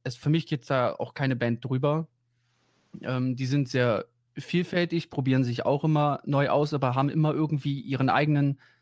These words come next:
Stil und bringen den auch in der Musik, spiegeln sie den auch wieder. Also man hört es und weiß, das ist The Ghost Inside und das haben wir auch bei Never Back Down drin. Man hört uns und weiß, das ist Never Back Down und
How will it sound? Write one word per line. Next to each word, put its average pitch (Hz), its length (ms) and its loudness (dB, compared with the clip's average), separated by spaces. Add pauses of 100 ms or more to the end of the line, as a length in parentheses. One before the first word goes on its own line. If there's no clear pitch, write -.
(100)
Stil 190 680 0
und 151 140 0
bringen 156 260 2
den 151 140 0
auch - 340 -4 (120)
in 143 100 -2
der 135 80 2
Musik, 139 520 -2 (420)
spiegeln 160 400 2
sie 135 140 0
den 131 160 2
auch 110 160 -4
wieder. 131 340 2 (260)
Also 131 160 0
man 151 160 4
hört 170 240 2
es 202 220 -6
und 160 160 -2
weiß, 151 260 0
das 139 160 -8
ist 143 160 -12
The 139 80 -6
Ghost 131 280 -4
Inside 131 440 -4
und 117 240 -4 (380)
das - 360 -6
haben 143 260 2
wir 143 100 0
auch 139 100 -2
bei 131 120 0
Never 127 200 0
Back 120 200 -4
Down 139 220 0
drin. 123 340 -2 (160)
Man 131 160 2
hört 151 200 4
uns 170 240 0
und 151 80 -2
weiß, 143 300 0
das 127 160 0
ist 127 140 -4
Never 127 200 2
Back 120 200 -2
Down 143 260 2
und 123 300 -4